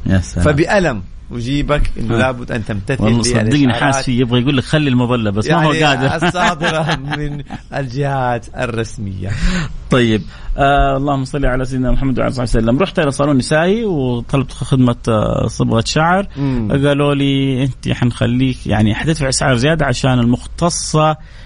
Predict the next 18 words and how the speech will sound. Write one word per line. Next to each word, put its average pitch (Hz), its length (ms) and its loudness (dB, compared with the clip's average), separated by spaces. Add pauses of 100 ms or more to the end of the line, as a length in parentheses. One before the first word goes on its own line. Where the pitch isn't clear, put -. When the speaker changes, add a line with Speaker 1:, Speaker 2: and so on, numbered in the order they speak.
(120)
Speaker 1:
الفلانية 151 440 2
هي 160 40 0
اللي 139 120 -6
حتسوي 127 200 -4
لك 110 80 -4
شعرك". 107 380 0
وبعدين 127 460 0
Speaker 2:
طيب. 196 140 -2 (280)
Speaker 1:
اللي 135 160 4
جت 151 200 -2
سوت 156 280 0
لي 160 40 2
واحدة 143 180 0
مساعدتها 127 500 2
مش 127 300 0
هي 113 80 4
المختصة. 98 600 0 (480)
هل 123 360 2